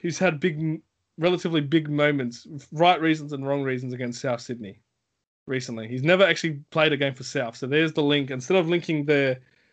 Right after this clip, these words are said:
club history playing for both clubs that I like to do a lot of the times, or picking, like, a famous moment, this person's had a, a couple of famous moments against South, sometimes good, sometimes not.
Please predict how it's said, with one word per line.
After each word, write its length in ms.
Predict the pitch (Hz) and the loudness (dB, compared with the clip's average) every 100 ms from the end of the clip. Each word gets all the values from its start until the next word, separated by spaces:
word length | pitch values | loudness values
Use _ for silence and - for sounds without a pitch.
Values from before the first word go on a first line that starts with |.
| _ _ - | _ _ -4
club 260 | 170 165 | 2 2
history 380 | 135 160 - 160 | 2 -4 0 2
playing 340 | 147 156 151 143 | 2 0 0 0
for 180 | 143 131 | -4 -4
both 340 | 131 151 147 | 2 2 2
clubs 300 | - 147 151 | 0 0 0
that 120 | 143 | -2
I 40 | 127 | -2
like 260 | 127 143 143 | 0 0 -2
to 80 | |
do 200 | 135 131 | -4 -2
a 0 | |
lot 120 | 127 135 | 0 0
of 60 | |
the 80 | 139 | -2
times, 420 | 131 135 131 131 - - - _ | -4 -4 -4 -8 -14 -20 -20 _
or 120 | 139 135 | 0 2
picking, 280 | 170 151 | 2 2
like, 160 | 147 131 | 2 0
a 60 | 131 | 0
famous 320 | 147 147 135 | 0 0 0
moment, 220 | 147 151 - - - _ | -2 -2 -8 -20 -20 _
this 160 | 180 180 | 0 0
person's 420 | - 190 180 170 | 2 2 2 0
had 140 | 175 | 0
a, 120 | 160 131 - | 0 -2 -2
a 200 | 143 131 | 0 0
couple 280 | - 160 151 | -2 -4 -4
of 80 | |
famous 320 | - 143 139 135 | 0 0 0 -2
moments 340 | 139 135 131 | -2 -2 -4
against 280 | 131 127 127 | -6 -6 -2
South, 220 | 147 196 | 0 0
sometimes 460 | - 160 151 143 139 | 0 0 2 0 2
good, 280 | 151 185 160 | 2 2 2
sometimes 480 | 143 139 139 131 | -4 -2 -4 -4
not. 340 | 123 156 202 | 0 2 2